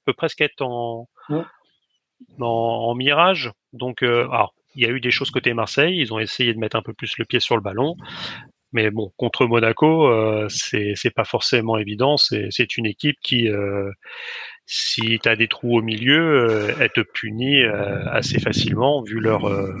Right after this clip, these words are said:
Speaker 1: bah, vu leur milieu de terrain et, et leur attaque, euh,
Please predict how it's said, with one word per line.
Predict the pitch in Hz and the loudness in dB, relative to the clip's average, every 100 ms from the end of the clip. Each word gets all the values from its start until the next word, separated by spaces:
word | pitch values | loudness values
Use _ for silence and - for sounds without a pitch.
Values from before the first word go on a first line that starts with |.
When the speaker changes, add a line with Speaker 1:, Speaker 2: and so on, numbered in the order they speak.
| - - - - - - | -12 -16 -18 -20 -20 -8
Speaker 1:
bah, | 104 | -6
vu | 98 107 | -6 -6
leur | 101 | -4
milieu | 95 98 104 | -4 -4 -4
de | - | -2
terrain | - 95 117 131 123 | 0 2 4 2 2
et, | 101 95 92 - | -2 -4 -6 -2
et | 120 | 2
leur | 104 95 | 2 2
attaque, | 98 - 135 - | 2 2 2 2
euh, | - 104 101 98 98 | 0 0 -2 -4 -6